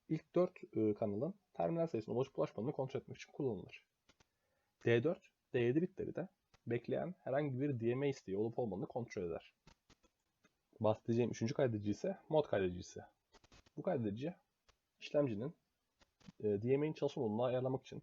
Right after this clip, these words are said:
belirlemek için kullandığı kaydedicidir. Bu kaydedicinin ilk iki biti, yani D sıfır, D bir bitleri kanal seçmek için kullanılır.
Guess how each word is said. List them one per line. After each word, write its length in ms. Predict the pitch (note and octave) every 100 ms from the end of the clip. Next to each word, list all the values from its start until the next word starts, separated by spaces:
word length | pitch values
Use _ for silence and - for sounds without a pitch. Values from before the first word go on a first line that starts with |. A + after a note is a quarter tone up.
| - A2
belirlemek 340 | A2 A#2 B2
için 140 | -
kullandığı 360 | - F2 F2 C3+
kaydedicidir. 680 | - A2+ F#2+ - - - _ _ _ _ _ - _ _
Bu 40 |
kaydedicinin 540 | - B2+ B2+ B2+ C3+ C3
ilk 200 | A#2+ -
iki 180 | B2 C#3+
biti, 260 | - D#3+ - _ -
yani 140 | G2+
D 140 | - -
sıfır, 280 | - G2+ F#2
D 140 | G2+
bir 100 | B2
bitleri 340 | G#2 F#2+ C3+ - _ _ _ _
kanal 220 | E3+ F3+
seçmek 300 | C3+ - -
için 120 | -
kullanılır. 480 | - F2 F2 -